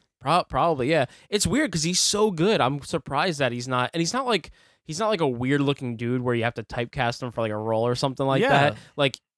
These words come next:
Speaker 1: he's, he looks like a normal guy. Like, I'm surprised he's not in a lot more.
Speaker 2: Yeah,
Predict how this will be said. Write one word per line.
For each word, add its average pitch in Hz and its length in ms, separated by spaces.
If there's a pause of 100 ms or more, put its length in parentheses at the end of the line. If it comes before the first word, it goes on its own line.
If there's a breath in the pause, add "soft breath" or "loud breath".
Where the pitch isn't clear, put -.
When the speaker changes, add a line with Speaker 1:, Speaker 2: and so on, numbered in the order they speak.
(240)
Speaker 1:
he's, - 380
he 175 260
looks 151 260
like 202 140
a 180 40
normal 165 320
guy. 170 260
Like, 127 120
I'm 139 220
surprised 160 340
he's 160 120
not 156 180
in 202 100
a 160 80
lot 107 180
more. 110 360
Speaker 2:
Yeah, 131 200